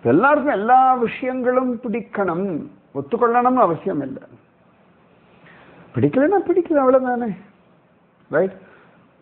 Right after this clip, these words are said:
திருப்பதி லட்டு ரொம்ப நல்லா தான் இருக்கு, ஆனா டயபெட்டிஸ்கார சாப்பிடக்கூடாதுன்னு சாப்பிடக்கூடாது தானே, Correct?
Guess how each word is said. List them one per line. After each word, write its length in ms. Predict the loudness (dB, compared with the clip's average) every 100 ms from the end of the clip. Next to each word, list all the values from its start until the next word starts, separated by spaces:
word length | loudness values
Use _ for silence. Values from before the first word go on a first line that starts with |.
| -20 -12 0
திருப்பதி 420 | 0 4 4 4
லட்டு 200 | 2 2
ரொம்ப 260 | 2 2 2
நல்லா 400 | 2 2 4 4
தான் 200 | 2 2
இருக்கு, 340 | 0 -4 -2
ஆனா 360 | 0 -2 -4 -10 -20 -2
டயபெட்டிஸ்கார 680 | 2 2 2 -2 0 0 0 2
சாப்பிடக்கூடாதுன்னு 720 | 2 2 2 2 2 0 0
சாப்பிடக்கூடாது 640 | 2 2 0 2 4 4 2
தானே, 400 | -2 -2 -6 -8 -18 _ _ -6
Correct? 280 | -4 -6